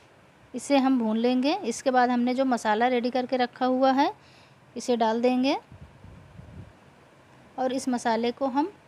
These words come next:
एक मिनट के लिए ऐसे खुला ही भूनेंगे, low flame पर। तो हमें ऐसे चलाते हुए मसाले को भून लेना है। यहाँ पर हमने इसे एक मिनट तक भून लिया है।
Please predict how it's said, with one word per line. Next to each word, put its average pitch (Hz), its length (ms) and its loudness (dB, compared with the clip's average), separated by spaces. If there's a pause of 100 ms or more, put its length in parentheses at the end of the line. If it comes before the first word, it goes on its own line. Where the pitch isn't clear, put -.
(180)
एक 269 220 0
मिनट 254 260 0
के 262 120 -4
लिए 247 220 0
ऐसे 262 300 -2
खुला 226 280 -2
ही 240 160 -2
भूनेंगे, 226 540 -2 (540)
low 240 240 2
flame 254 380 -2
पर। 285 200 0 (4000)
तो 277 60 0
हमें 277 240 4
ऐसे 277 300 0
चलाते 247 460 0
हुए 277 180 0
मसाले 240 400 0
को 262 140 -4
भून 226 240 -2
लेना 254 320 2
है। 294 200 -4 (540)
यहाँ 254 140 0
पर 269 160 2
हमने 262 280 0
इसे 254 200 -2
एक 254 200 0
मिनट 240 200 -2
तक 240 140 -4
भून 220 240 -4
लिया 254 340 2
है। 277 200 -2